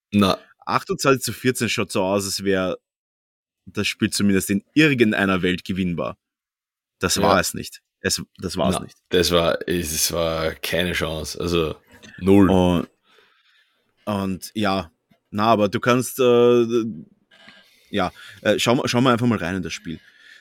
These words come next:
Speaker 2: Ähm, ich bin ja allgemein Justin Herbert-Fan. Er macht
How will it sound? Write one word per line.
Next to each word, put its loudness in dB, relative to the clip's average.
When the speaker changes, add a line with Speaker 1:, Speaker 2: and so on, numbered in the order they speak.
Speaker 2:
Ähm, 0
ich -6
bin 2
ja 4
allgemein 4
Justin 0
Herbert-Fan. 4
Er 0
macht 0